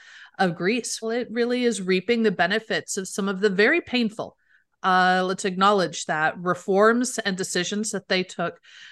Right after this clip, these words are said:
during their own crisis that have resulted in,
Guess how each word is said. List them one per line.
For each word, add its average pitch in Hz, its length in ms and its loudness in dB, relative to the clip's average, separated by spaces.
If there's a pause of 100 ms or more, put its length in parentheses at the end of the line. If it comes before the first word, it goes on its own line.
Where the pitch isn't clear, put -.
(160)
during 202 380 6
their 185 220 2
own 175 240 2
crisis 170 760 -2 (460)
that 185 540 4 (100)
have 185 480 0
resulted 185 800 -2
in, 175 480 0